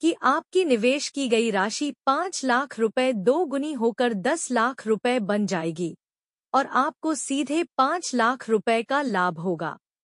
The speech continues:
इस योजना में निवेश करने का तरीका यह है कि आपको एक बार में पूरी राशि का निवेश करना होता है, यानी एक मुश्त।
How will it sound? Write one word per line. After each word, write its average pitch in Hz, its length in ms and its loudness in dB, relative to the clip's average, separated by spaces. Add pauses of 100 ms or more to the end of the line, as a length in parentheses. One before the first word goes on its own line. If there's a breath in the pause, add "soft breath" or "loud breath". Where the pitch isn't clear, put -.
(840)
इस 330 200 0
योजना 330 440 2
में 359 140 -2
निवेश 269 440 2
करने 294 320 0
का 320 160 0
तरीका 240 440 0
यह 233 240 2
है 254 280 -2 (160)
कि 359 120 2 (100)
आपको 302 480 0
एक 262 260 0
बार 240 260 0
में 311 160 -4 (140)
पूरी 392 300 2
राशि 269 380 2
का 254 160 0
निवेश 226 400 0
करना 190 300 0
होता 170 320 -2
है, 175 220 -4 (280)
यानी 320 440 0
एक 277 220 0
मुश्त। 165 340 -4